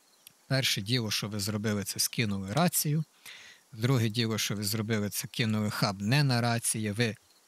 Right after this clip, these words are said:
зак-, залишили машину на місці, сказали одному своєму піхотинцю, щоб він відвіз її, бажано кудись в кущі, наприклад, ось так от. Тобто ваш піхотинець залишає вашу соплю ось тут,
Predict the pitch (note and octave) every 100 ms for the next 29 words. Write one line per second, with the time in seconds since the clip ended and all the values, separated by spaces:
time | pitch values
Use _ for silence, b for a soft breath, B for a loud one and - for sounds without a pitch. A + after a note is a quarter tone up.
0 | _ A#2+ A2 - - B2 B2 B2+ - A2+
1 | G#2 G#2+ - A#2+ G#2+ G2+ G#2+ B2 - -
2 | C3 - _ _ _ _ - - G#2+ A2+
3 | A#2 G#2 - - C3+ A2 A#2 A2 - A2+
4 | A2 G#2 G#2+ - - A2+ G#2 - G2+ G2
5 | A#2 G#2+ G2+ G2 B2+ C#3+ D3+ C3 C#3+ B
6 | B B - A#2 B2+ C3 A#2 A#2+ A#2 -
7 | A#2 - B2 A#2 - A2 - A2 A2 -
8 | G#2+ A#2+ A#2 - _ - - - A2+ -
9 | A2 - A#2+ A#2 G#2 G#2+ G#2 - G#2+ G#2
10 | - A#2 - - G#2+ G2 - - C3